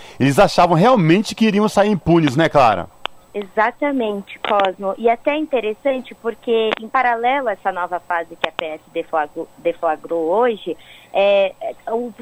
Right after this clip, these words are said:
Speaker 2: Supremo também tá julgando um novo grupo de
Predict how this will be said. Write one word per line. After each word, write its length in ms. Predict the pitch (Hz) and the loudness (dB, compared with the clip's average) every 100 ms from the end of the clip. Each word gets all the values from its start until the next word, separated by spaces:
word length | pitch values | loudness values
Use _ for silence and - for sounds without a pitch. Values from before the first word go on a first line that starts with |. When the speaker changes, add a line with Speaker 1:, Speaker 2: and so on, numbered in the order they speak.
| - | -12
Speaker 2:
Supremo 400 | 302 - 269 320 | -8 -2 0 0
também 240 | 339 320 330 | -2 -4 -2
tá 180 | 330 | -4
julgando 760 | 311 330 254 262 285 294 214 185 - - - 202 | -2 -4 0 2 2 0 -4 -8 -10 -20 -18 -8
um 160 | 233 240 | -2 2
novo 280 | 254 294 262 | 2 0 -4
grupo 560 | 240 269 269 214 185 | 0 0 -2 -6 -8
de 200 | 180 190 | -8 -12